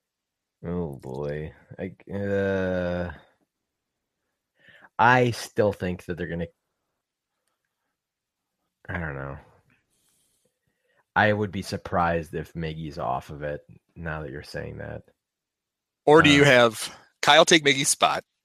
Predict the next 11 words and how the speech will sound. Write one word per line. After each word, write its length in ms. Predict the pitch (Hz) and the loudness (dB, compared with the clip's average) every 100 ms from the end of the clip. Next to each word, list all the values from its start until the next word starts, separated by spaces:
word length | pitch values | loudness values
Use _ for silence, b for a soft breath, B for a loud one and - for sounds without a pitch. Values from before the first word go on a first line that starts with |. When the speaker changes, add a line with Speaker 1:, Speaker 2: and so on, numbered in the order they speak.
| - | -6
Speaker 2:
and 160 | 120 113 | -4 2
then 420 | 110 107 104 107 _ _ - | 2 2 -4 -10 _ _ 2
after 300 | 120 - 139 | 4 4 -2
the 100 | 127 | -2
two 180 | - 131 | -2 2
games 340 | 127 123 117 | 4 4 2
in 80 | 117 | -4
Cleveland, 640 | - 110 92 95 127 - _ b b b b b b b _ _ - | 0 0 0 -6 -10 -16 _ b b b b b b b _ _ -12
Speaker 1:
pretend 300 | 107 92 87 | -6 -4 -6
he's 120 | 80 | -6
hurt. 280 | 78 85 | -6 -6